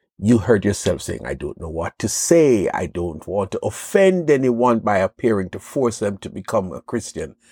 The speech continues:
What if they ask me a question and I don't know the answer? I know a famous one.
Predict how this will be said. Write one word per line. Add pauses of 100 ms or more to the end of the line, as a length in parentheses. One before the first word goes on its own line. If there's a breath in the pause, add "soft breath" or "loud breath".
(220 loud breath)
What
if
they
ask
me
a
question
and
I
don't
know
the
answer? (440 loud breath)
I
know
a
famous
one.